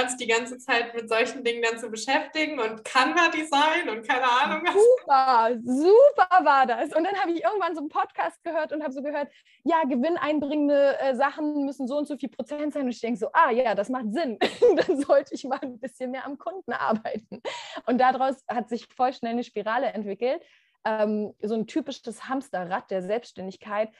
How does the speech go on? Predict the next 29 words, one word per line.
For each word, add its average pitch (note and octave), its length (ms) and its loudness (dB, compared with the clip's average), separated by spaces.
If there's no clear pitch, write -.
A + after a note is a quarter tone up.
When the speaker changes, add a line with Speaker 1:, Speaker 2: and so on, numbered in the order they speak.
Speaker 2:
wo A#3 80 0
ich A#3 140 -2
mir A3+ 120 0
ganz, B3 320 -2
ganz A3 260 -4
viele A3 220 -4
Bullshit-Geschichten F3+ 720 -6
erzählt E3 360 -14
habe, E3 180 -12
weil G#3+ 360 -2
ich G#3 120 -4
habe A#3 80 -2
dann A3 140 -2
mein G3 140 -4
erstes F#3+ 360 -10
Geld G3 220 -2
verdient B3+ 340 -4
und G#3+ 80 -6
das G3+ 160 -10
war F3+ 120 -2
bei E3+ 200 -8
weitem G3+ 400 0
mehr, G3 300 -6
als - 220 -10
ich F3 180 -14
irgendwie G#3+ 340 -4
mal F#3 160 -4
verdient D#3+ 440 -12
habe. - 100 -18